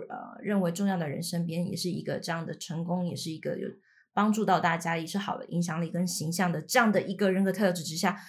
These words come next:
我觉得 Andrea 很，很，蛮谦卑也很有勇气的，她向我们来分享这个部分，就是说她，她很清楚知道说在她这个人格特质里面其实是会担心说自己没有价值，很担心身边的人是不是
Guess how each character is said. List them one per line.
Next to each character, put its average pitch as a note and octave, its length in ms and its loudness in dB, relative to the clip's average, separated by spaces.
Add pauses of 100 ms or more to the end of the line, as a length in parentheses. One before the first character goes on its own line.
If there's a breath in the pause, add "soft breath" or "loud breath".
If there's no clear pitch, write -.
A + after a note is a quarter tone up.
(180 loud breath)
我 F3 100 0
觉 F3+ 220 0
得 G3 340 2
Andrea G3+ 400 6
很， E3+ 340 -2
很， G3 240 2
蛮 F3 340 4
谦 A#3+ 280 4
卑 A#3 80 6
也 G#3 120 6
很 F#3 120 6
有 F3+ 120 4
勇 F3+ 220 2
气 F3 240 0
的， E3+ 80 -2
她 F#3 160 -2
向 F#3 260 2
我 - 120 -4
们 - 280 -10 (360 soft breath)
来 E3 200 0
分 F3 220 0
享 D#3 240 0
这 F3+ 100 -2
个 D#3+ 80 0
部 E3+ 240 -6
分， E3+ 200 0
就 F#3 100 -2
是 G3 100 2
说 F3+ 400 2 (540 soft breath)
她， A3 300 2
她 G#3+ 260 -2
很 A#3+ 160 4
清 F#3+ 260 0
楚 F#3+ 140 0
知 E3 140 -4
道 F3 160 4
说 E3+ 160 0
在 G#3+ 160 2
她 G#3 100 0
这 G3+ 80 -2
个 G3+ 80 2
人 E3+ 160 2
格 E3+ 60 2
特 F#3 200 0
质 E3+ 280 -6
里 C3 160 -6
面 D#3+ 240 0
其 F3+ 180 -4
实 F3+ 100 0
是 G3 380 2 (480 loud breath)
会 A3+ 180 4
担 G#3 220 4
心 G#3 160 4
说 G#3 140 4
自 G3+ 120 0
己 E3 140 0
没 E3+ 80 0
有 E3+ 120 2
价 D#3+ 220 0
值， E3 140 -2
很 F3+ 160 2
担 F#3+ 180 2
心 A3 80 4
身 A#3 200 2
边 B3+ 80 2
的 G#3+ 80 2
人 E3+ 260 0
是 G3 240 -2
不 G3 80 2
是 G3+ 340 4